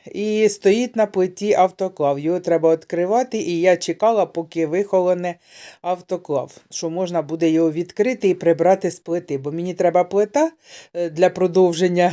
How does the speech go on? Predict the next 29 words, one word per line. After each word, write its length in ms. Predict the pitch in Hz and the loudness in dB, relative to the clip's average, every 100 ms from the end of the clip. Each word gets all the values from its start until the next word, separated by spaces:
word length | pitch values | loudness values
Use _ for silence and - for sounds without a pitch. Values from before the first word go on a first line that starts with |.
| 151 | 2
роботи, 680 | 196 185 160 170 160 160 156 - - - | 2 2 0 -2 0 -4 -6 -16 -20 -12
а 140 | 160 175 | -4 0
я 180 | 208 | 0
ж 80 | 208 | 0
не 100 | 220 | -4
можу, 340 | 233 294 220 185 | -2 -2 -2 0
бо 260 | 185 180 | 2 2
ще 280 | 170 - 226 | 2 -4 -4
ж 100 | 226 | -2
неможливо 600 | 180 165 151 170 190 165 | -6 -6 -6 -6 -2 -4
зняти 360 | 147 170 170 165 | -2 -4 0 0
автоклав. 640 | 156 - 151 - 131 135 _ _ _ _ - - - | 0 -4 -12 -12 -16 -18 _ _ _ _ -20 -20 -8
Ну, 200 | 220 240 | -4 0
вже, 160 | 202 | -2
слава 320 | 190 190 180 | 0 2 2
Богу, 260 | 170 165 165 | 2 0 0
автоклав 540 | 160 156 170 170 160 | 0 -2 -2 0 0
я 160 | 156 160 | 2 0
зняла. 560 | 143 147 143 143 196 233 _ _ _ 165 | -2 -4 -2 0 0 -2 _ _ _ -12
Е, 680 | 160 160 160 156 156 156 151 - | -8 -6 -6 -6 -6 -8 -10 -14
згущене 680 | 151 156 208 196 180 165 160 | -16 -8 -6 -4 -4 -4 -4
молоко 500 | 156 165 160 160 147 | -2 -4 -2 -2 -2
вийшло 440 | 156 143 - 147 | -4 -6 -8 -8
дуже 280 | 143 156 147 | -6 -4 -2
гарне. 680 | 131 143 170 220 214 226 226 _ _ _ _ _ | 0 2 2 2 -2 -4 -6 _ _ _ _ _
Зварили, 800 | 165 139 147 151 156 214 226 220 214 | -18 -8 -4 -4 -2 -2 -2 -4 -8
приїде 460 | - 160 160 160 160 | -10 -8 -6 -2 -2
жіночка, 560 | 151 160 151 139 - 143 | -2 -6 -8 -10 -10 -8
забере. 460 | 147 139 156 220 | -8 -6 -6 -6